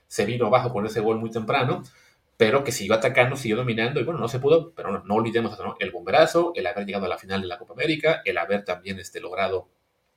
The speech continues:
eh, una buena participación ante Italia o ante Croacia, también ante Ecuador se le ganó. Y sí, ya damos el salto a dos mil diez, otro bomberazo, se consigue llegar a la, a la Copa del Mundo.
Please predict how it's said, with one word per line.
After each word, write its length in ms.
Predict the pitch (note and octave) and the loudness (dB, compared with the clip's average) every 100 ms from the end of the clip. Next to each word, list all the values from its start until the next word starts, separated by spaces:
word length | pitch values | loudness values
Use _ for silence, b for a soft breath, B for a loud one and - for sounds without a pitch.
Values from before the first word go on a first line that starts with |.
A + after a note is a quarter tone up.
| _ _ _ | _ _ _
eh, 180 | G#2+ G2 | -6 -4
una 180 | A2+ A2 | -4 -4
buena 500 | G2+ G#2+ G2+ F#2 F2 b b b _ _ _ _ _ _ | -4 -2 -2 -4 -8 b b b _ _ _ _ _ _
participación 560 | B2 A2 A2+ G2 - C3 | 4 4 2 0 0 0
ante 200 | G2+ F#2 | -2 -2
Italia 460 | F#2 A#2+ B2 A2+ G2 | 4 10 10 10 2
o 100 | F#2 | -2
ante 160 | F#2 | -4
Croacia, 440 | F2 G2 C3 B2+ B2+ | -2 4 4 4 -2
también 240 | F2+ F2+ | -6 -8
ante 140 | E2+ F2 | -8 -8
Ecuador 280 | E2+ F#2 | -4 -4
se 100 | - | -4
le 80 | F2+ | -8
ganó. 300 | F2+ C3 F#3 B B B B _ | -4 -2 -2 B B B B _
Y 120 | - | -6
sí, 100 | B2+ | 0
ya 240 | G3+ G#3+ G#2 | 4 4 4
damos 300 | A2 B2 B2+ | 4 4 4
el 80 | A2 | 4
salto 300 | C3+ C3 B2+ | 4 4 4
a 20 | |
dos 160 | G#2+ A2+ | 2 0
mil 180 | C#3 | -2
diez, 440 | C3+ D#3 F3+ - - _ _ | 2 4 4 0 -14 _ _
otro 400 | - A#2 A#2 C3 | 4 4 6 4
bomberazo, 800 | C#3 C#3+ F3+ F3+ D3+ - G#3 - - _ _ _ | 4 4 2 4 2 2 -2 -4 -14 _ _ _
se 220 | - G#2 | -8 -6
consigue 420 | F2 E2+ C3 B2 | -6 -8 -4 -4
llegar 460 | F#2 F#2+ A#2 - - | -2 2 2 2 -2
a 140 | F#2 | -2
la, 280 | F2+ F2 E2+ | -2 -4 -8
a 180 | E2+ F#2 | -10 -8
la 120 | F2+ | -4
Copa 220 | A2+ B2+ | -2 0
del 120 | D3 D#3 | 0 0
Mundo. 460 | E3+ E3+ G#3 G#3+ | -2 -2 -2 -6